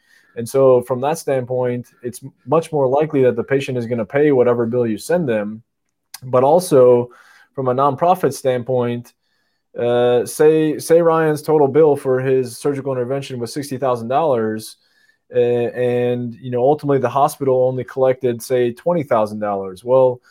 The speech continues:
you know, ultimately at a nonprofit hospital, that forty thousand dollar difference actually becomes an expense for them. And so, you know, one of the, <laughs>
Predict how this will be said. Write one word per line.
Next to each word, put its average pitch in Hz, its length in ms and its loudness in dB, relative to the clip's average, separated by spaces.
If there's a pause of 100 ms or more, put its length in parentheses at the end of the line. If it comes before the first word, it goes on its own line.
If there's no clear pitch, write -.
(280)
you 127 80 -8
know, 131 120 2
ultimately 151 300 0
at 127 80 4
a 123 40 4
nonprofit 139 560 0
hospital, 143 460 -2
that 123 280 -4
forty 151 320 -4
thousand 135 320 0
dollar 131 240 2
difference 131 520 -4
actually 135 320 -6
becomes 123 360 -8
an 113 80 -4
expense 180 400 -4
for 117 180 -6
them. 95 340 -4 (560)
And 117 140 -6
so, 120 520 4
you 127 120 -10
know, 120 120 -4
one 151 180 0
of 147 80 0
the, 123 360 4 (100)
<laughs> 139 200 -8